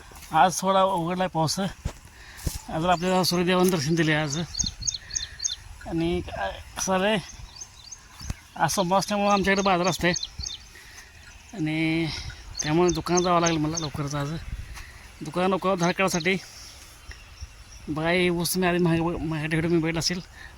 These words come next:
पाऊस थोडा पडला होता. मग तीन दिवस झालं, झालं पाऊस चालू आहे, ऊस बघा हिरवा झाला नाही. कसं आहे, असं पण हिरी-, हिरीचं पाणी किती सोडलं तर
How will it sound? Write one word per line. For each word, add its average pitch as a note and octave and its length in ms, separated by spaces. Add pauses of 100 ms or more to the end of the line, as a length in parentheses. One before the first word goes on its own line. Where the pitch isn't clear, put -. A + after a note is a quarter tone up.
(200)
पाऊस D#3+ 220
थोडा F3 160
पडला F3 200
होता. E3+ 180 (1200)
मग F#3 100 (200)
तीन A3+ 160
दिवस A#3 120
झालं, A3 380
झालं F#3 200
पाऊस F#3 220
चालू F3+ 200
आहे, G3 120 (680)
ऊस E3+ 100
बघा E3 200
हिरवा D#3+ 220
झाला D3+ 260
नाही. C#3+ 160 (1400)
कसं - 140
आहे, G3+ 80
असं G#3+ 200
पण G#3+ 240
हिरी-, F3+ 300
हिरीचं E3+ 340
पाणी G3+ 140
किती F3 180
सोडलं D#3+ 320 (1200)
तर F3 300